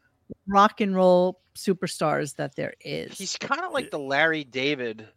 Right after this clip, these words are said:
Speaker 2: of the Rolling Stones, because many feel he's actually the brains behind it and he writes all the songs and doesn't get the credit for it, and you know him. And so I,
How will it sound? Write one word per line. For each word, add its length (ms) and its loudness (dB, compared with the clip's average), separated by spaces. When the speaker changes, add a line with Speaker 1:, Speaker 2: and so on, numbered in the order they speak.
Speaker 2:
of 160 -10
the 80 -8
Rolling 380 -8
Stones, 520 -6
because 640 -10
many 300 -4
feel 500 -6
he's 400 -2
actually 640 2
the 80 -6
brains 380 0
behind 440 0
it 60 -2
and 80 -6
he 60 -8
writes 280 -6
all 120 -4
the 100 -16
songs 680 -4
and 100 -10
doesn't 240 -4
get 120 -12
the 80 -20
credit 320 0
for 320 -4
it, 220 -4
and 180 -12
you 80 -12
know 200 -8
him. 340 -12
And 80 -20
so 300 -12
I, 360 -6